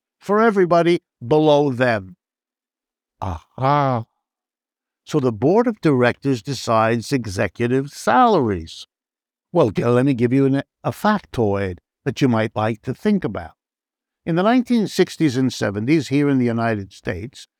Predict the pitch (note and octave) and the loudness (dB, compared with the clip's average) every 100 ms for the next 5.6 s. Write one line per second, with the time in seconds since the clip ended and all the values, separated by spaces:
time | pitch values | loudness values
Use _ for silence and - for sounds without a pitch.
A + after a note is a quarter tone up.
0 | _ _ - C#3+ E3+ E3 G#3+ G#3 A3 - | _ _ -2 0 2 2 2 2 -2 -4
1 | - D3 C3 A#2 A2+ B2+ D3+ - B2+ A2+ | -2 2 2 2 2 2 0 0 -2 0
2 | A#2+ A2 F#2+ B2+ F#2+ A2+ F#2 - D3 B2 | 0 -2 -2 -2 -2 -6 -4 -2 -2 0
3 | C3 C#3+ G2 G2+ - _ _ _ _ _ | 0 0 -2 -6 -14 _ _ _ _ _
4 | _ _ D#3+ E3+ C3+ D3+ F#3 F3+ D3+ _ | _ _ 0 0 0 -2 0 0 -2 _
5 | _ G3+ G#3 G#3+ A3+ A#3 | _ -2 0 0 0 -2